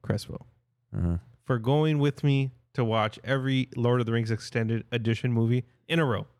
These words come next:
Speaker 1: in Point Hills. We started at seven in the morning, and we ended up leaving at ten at night to go to a party, and we didn't. We were only halfway through Return of the King.
Speaker 2: What?
Speaker 1: Yeah.
Speaker 2: Ha-,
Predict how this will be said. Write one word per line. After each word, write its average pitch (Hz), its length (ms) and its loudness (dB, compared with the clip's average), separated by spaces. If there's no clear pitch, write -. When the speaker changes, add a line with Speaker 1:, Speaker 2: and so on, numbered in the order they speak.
Speaker 1:
in 117 100 -2
Point 123 200 0
Hills. 110 300 -2
We 117 100 -4
started 127 320 0
at 104 80 -4
seven 143 340 0
in 185 60 4
the 190 80 2
morning, 175 300 2
and 110 260 -2
we 117 100 2
ended 123 160 2
up 120 140 0
leaving 127 240 2
at 113 120 0
ten 139 200 2
at 160 100 4
night 139 280 2
to - 80 -2
go 113 100 4
to 104 60 4
a - 60 0
party, 104 260 0
and 110 80 4
we 190 80 4
didn't. 170 340 0
We 127 120 2
were 123 60 4
only 117 180 4
halfway 135 340 -2
through 120 160 0
Return 113 220 0
of 110 40 0
the 110 60 -2
King. - 180 -12
Speaker 2:
What? 262 400 -2
Speaker 1:
Yeah. - 180 -8
Speaker 2:
Ha-, - 160 -2